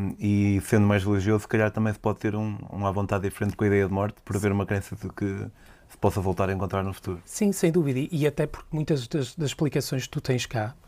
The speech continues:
Speaker 2: se essa criança morreu porque tinha uma certa condição.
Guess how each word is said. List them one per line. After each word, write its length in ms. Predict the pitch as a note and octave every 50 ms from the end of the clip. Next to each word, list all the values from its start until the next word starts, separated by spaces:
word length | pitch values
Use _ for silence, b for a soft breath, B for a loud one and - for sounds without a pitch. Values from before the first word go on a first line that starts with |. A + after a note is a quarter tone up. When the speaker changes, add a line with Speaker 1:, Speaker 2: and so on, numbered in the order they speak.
| - - - -
Speaker 2:
se 140 | - - C#3
essa 180 | A#2+ - -
criança 400 | B2+ C3+ D3 D#3+ E3+ F3 - -
morreu 360 | D#3+ D#3+ D#3+ C3 E3+ F3 F3 F3
porque 500 | F3 - F3+ E3+ F3 - F#3+ F3+ F3 E3+ B B B B B B B B B - - - - - - -
tinha 220 | - F3 F3 E3+
uma 540 | E3+ D#3+ D#3 D3+ D3+ D3+ D#3 D#3 D3 D3 D#3
certa 360 | - - E3 D#3 D3 - -
condição. 560 | D#3 - D#3 C#3+ D3 C3+ - - C3+ A#2 A2